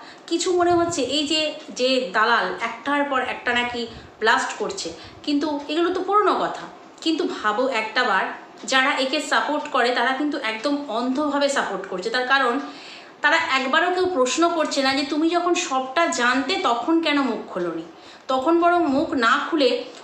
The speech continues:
ওই বেচু, বেচু, বেচু করে সারাক্ষণ বেচুর গুণকীর্তন গাইতো। মানে কি বলবো, একেবারে চট-, চটকে যেত। কি চটকে যেত আশা করি বুঝতে পারছো। তো আমি একটা অপরাধকে, একটা ক্রাইম, তার বিয়ে হয়েছে, তার থা হয়েছে, সে সংসার করছে, তারপরে ভেতর,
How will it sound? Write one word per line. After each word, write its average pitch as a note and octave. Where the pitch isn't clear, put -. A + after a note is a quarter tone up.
ওই B3+
বেচু, E4
বেচু, E4
বেচু D4
করে D#4+
সারাক্ষণ C#4
বেচুর B3+
গুণকীর্তন B3
গাইতো। D#3+
মানে A3+
কি C#4
বলবো, A#3
একেবারে B3+
চট-, C#4
চটকে D#4+
যেত। G3+
কি D4
চটকে D4+
যেত C#4+
আশা A#3
করি C4+
বুঝতে A3+
পারছো। F#3
তো E4+
আমি E4+
একটা C4
অপরাধকে, B3+
একটা C#4
ক্রাইম, A#3+
তার A#3
বিয়ে A3+
হয়েছে, B3
তার A#3
থা A3
হয়েছে, A#3
সে B3+
সংসার A#3
করছে, B3+
তারপরে A#3+
ভেতর, G#3